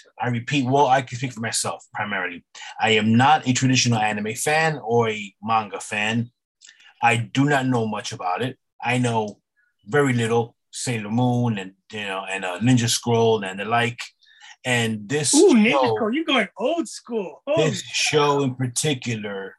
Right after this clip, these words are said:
Speaker 1: Demon Slayer, was brought to my attention by, you know, Baraka, and also, and also by my, uh, by my sister, who found it, and they're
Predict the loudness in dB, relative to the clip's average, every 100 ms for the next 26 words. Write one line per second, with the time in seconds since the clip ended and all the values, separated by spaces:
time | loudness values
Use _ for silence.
0 | _ -2 0 -2 -4 -6 -6 -6 -6 -6
1 | -8 -2 2 2 2 2 2 -2 -2 -2
2 | -2 -6 -8 -4 -2 -2 -2 -6 -10 _
3 | _ _ _ _ _ -4 0 -2 -2 -6
4 | -6 -4 -2 -2 -4 -6 -12 -8 -6 -4
5 | -6 -6 -6 -6 -10 -12 -12 -12 -10 -6
6 | -6 -6 -6 -8 -8 _ -16 -12 -10 -10
7 | -14 -20 _ _ _ _ _ _ 0 2
8 | 2 0 -4 -4 -8 -6 -8 0 2 2
9 | 0